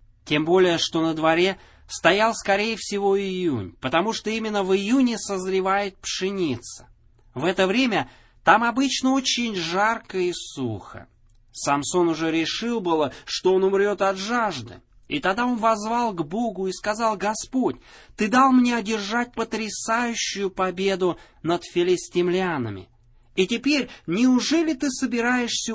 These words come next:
уморить меня жаждою?" И тогда открыл для него Господь источник, и из него потекла вода. Самсон напился воды, и дух его сразу же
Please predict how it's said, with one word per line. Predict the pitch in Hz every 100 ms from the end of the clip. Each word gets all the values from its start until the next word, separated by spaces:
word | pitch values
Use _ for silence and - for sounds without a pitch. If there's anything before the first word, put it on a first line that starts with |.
| -
уморить | 202 202 185 185 202 302 269 196
меня | 180 165 147 117 - _
жаждою?" | 135 151 196 143 113 101 92 87 - _ _ -
И | 156
тогда | 180 180 196 185
открыл | 175 - 214 247 226
для | 165 175
него | 170 170 175
Господь | 165 160 156 - 185 175 151
источник, | 135 - - 202 180 - 120 95 _ _ _
и | 156 170 202
из | 185
него | 208 220 269
потекла | 269 226 - 190 196 196
вода. | 190 175 156 113 92 - _ _ _ -
Самсон | - 135 143 - 170 156
напился | 151 - 170 151 - 135
воды, | 135 139 185 180 - _
и | - 180
дух | 247 262 -
его | 180 160 139
сразу | - 151 202 254 208 190
же | 151 151 139